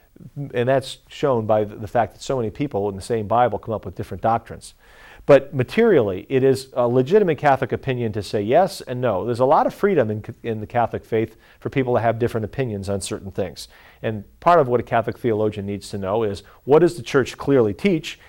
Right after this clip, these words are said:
and what are areas where people can continue to theorize and, and be creative and, and propose different solutions, okay? Let's talk about, for a second, other religions, because this is something that comes up all the time.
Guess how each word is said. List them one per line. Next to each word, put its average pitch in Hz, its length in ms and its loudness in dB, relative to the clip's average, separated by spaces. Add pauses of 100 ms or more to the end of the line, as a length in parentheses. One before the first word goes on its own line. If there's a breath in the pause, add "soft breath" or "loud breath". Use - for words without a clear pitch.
(160 soft breath)
and 143 100 -2
what 190 180 6
are 170 80 6
areas 127 440 2
where 123 200 2
people 127 380 -4
can 117 400 -6
continue 120 500 -6
to 107 80 -2
theorize 110 680 -2
and, 98 140 -8
and 101 280 -10
be 113 140 -6
creative 110 540 -4
and, 92 200 -10 (280 soft breath)
and 104 100 -8
propose 120 420 -2
different 110 280 -6
solutions, 151 600 0 (300 soft breath)
okay? 127 320 2 (640 soft breath)
Let's 226 220 4
talk 247 280 2
about, 165 420 6 (280 soft breath)
for - 180 2
a 135 60 6
second, 175 460 2 (160)
other 156 260 6
religions, 120 720 0 (540)
because 139 260 4
this 202 160 -2
is - 80 -4
something 147 300 0
that 120 100 -4
comes 123 160 -4
up 120 180 2
all 117 220 6
the 120 80 -6
time. 120 460 -2